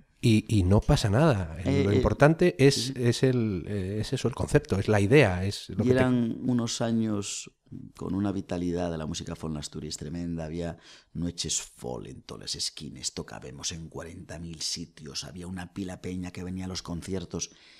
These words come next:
Speaker 2: Porque, por eso lo de resucitar Narva estos últimos años y dar un conciertuco, dos al año, y casi como rollo pa los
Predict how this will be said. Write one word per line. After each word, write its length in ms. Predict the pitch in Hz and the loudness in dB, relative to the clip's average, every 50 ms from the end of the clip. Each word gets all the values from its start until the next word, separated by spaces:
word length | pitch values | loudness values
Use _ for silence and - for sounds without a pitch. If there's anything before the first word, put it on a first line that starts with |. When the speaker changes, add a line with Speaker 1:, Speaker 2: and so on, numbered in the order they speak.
| - - - - _ _ _ _ | -20 -20 -20 -20 _ _ _ _
Speaker 2:
Porque, 220 | - 87 87 107 | -6 -2 0 0
por 180 | - - 113 113 | 0 0 -2 -2
eso 100 | 123 147 | 0 2
lo 120 | 151 135 117 | 2 2 2
de 80 | 113 104 | 2 0
resucitar 600 | 98 98 - - 95 - 101 92 - 120 123 123 | 0 -2 -2 -4 -4 -4 -6 -2 0 0 0 2
Narva 280 | 135 135 135 120 107 110 | 2 2 2 0 0 -4
estos 200 | - - 107 107 | -4 -4 -4 -4
últimos 380 | 117 104 - 107 104 101 - 123 | -4 -4 -4 -4 -4 -2 -2 -2
años 220 | 117 113 104 90 | -2 -2 0 0
y 40 | 92 | 0
dar 160 | 95 98 95 | 0 0 0
un 120 | 101 104 | 0 0
conciertuco, 560 | - 101 95 90 98 92 85 - 110 - 95 92 | 0 -2 -2 0 -2 -2 0 -2 -2 -2 0 0
dos 160 | 101 98 - | 0 0 0
al 120 | 110 107 | -2 0
año, 340 | 117 120 113 110 110 107 - - - - - _ | 0 0 0 0 -2 -2 -4 -10 -18 -20 -16 _
y 100 | - 104 | -8 -2
casi 380 | - 113 113 - - 123 113 - - - - _ _ | 0 0 0 2 2 0 -2 -2 -8 -16 -20 _ _
como 680 | - 101 101 101 101 98 98 95 95 95 98 92 90 92 | -4 -2 0 0 0 0 0 2 0 0 0 -2 -4 -2
rollo 280 | - 107 113 117 117 - | -2 0 2 2 0 0
pa 140 | - 101 | 0 0
los 280 | 95 92 90 - - - | 0 0 -2 -2 -6 -8